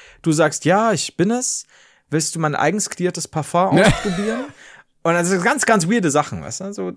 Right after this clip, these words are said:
Speaker 1: who knows? Und das dann so in einem ganz kleinen, nicht so sauberen Fläschchen, da schwimmen auch Sachen drin rum. Und
Speaker 2: Ja,
Speaker 1: du
Speaker 2: ich
Speaker 1: sagst, „Ja, du musst es mehrfach auf der Haut auftragen.“
Speaker 2: Äh, <laughs> reib dich doch, reib doch mal ein bisschen damit. Und dann stecke ich den Leuten auch so Visitenkarten
Speaker 1: Reib
Speaker 2: zu
Speaker 1: doch.
Speaker 2: und so.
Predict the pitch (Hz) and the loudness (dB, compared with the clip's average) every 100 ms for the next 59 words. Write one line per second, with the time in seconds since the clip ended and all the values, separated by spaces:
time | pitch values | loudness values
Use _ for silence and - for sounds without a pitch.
0 | - 196 165 240 175 107 131 143 180 160 | -10 -6 -2 -2 -2 -4 -4 -2 -2 -2
1 | 156 147 151 196 - 175 170 180 202 - | -2 0 0 0 -2 0 2 2 0 -2
2 | 143 151 160 143 135 - 190 - 196 160 | 2 2 2 -2 -4 -2 -2 0 -2 -2
3 | 139 175 170 135 175 180 170 156 165 165 | -2 -2 0 0 0 -2 -6 -6 -4 -4
4 | 170 170 170 _ - - 123 175 165 - | -4 -4 -8 _ -8 2 4 4 4 2
5 | 165 165 165 - 147 165 165 147 - _ | 2 2 -2 -4 -2 0 -2 -6 -14 _
6 | 143 - 135 143 113 - - 117 110 131 | -6 -4 -4 -4 -4 -8 -8 -8 -6 -8
7 | - - 175 190 - - - - - - | -12 2 4 6 2 -2 -10 -14 -12 -6
8 | 190 - 196 135 - 185 175 - 135 180 | -6 -6 -2 0 0 0 0 2 0 0
9 | - - 123 87 - 95 92 92 - - | 0 0 -2 -2 -8 -8 -8 -8 -10 -14
10 | 139 131 139 - 214 180 170 160 180 151 | -2 2 4 4 4 4 6 8 8 6
11 | 139 123 123 170 220 - 117 117 214 - | 4 0 0 0 0 2 2 2 0 -4
12 | 95 104 - | -6 -6 -6